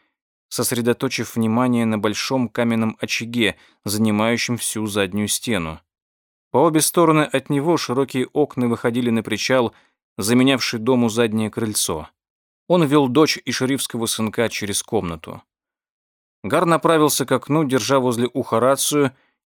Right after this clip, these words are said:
и непрерывно вызывая своих людей в надежде, что ответит хоть кто-нибудь. Жив ли еще хоть кто-то из них? Джо со Стеллой подошли к другому окну, встав там плечом к плечу.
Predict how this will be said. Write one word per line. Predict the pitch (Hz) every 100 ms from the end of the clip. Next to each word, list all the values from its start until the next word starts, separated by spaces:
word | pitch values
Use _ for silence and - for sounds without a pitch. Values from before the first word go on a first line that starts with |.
| -
и |
непрерывно | 139 131 135 135 156 147
вызывая | 135 123 123 131 123
своих | - 120 113
людей | 113 110 135
в | 113
надежде, | 113 110 135 110 123 - _ _
что | - -
ответит | 151 127 117 120 120 -
хоть | - 113
кто-нибудь. | - - 117 90 80 82 - - _ _ _ _ _ _
Жив | 85 95 120
ли | 147 131
еще | 110 - 90 82 _ _ _
хоть | _ 120 -
кто-то | - 110 -
из | 95 - 98
них? | 98 85 - - _ _ _ _ _ _ _ _ _ _ _ _ -
Джо | 90 123
со | 143 131
Стеллой | - 147 139 131
подошли | 120 110 110 113
к | 107
другому | 101 107 101 101 117
окну, | 123 - 131 127 - _ _ _ _ _
встав | - - 110 -
там | 127 120
плечом | 123 120 110 92
к | -
плечу. | 110 110 - 98 78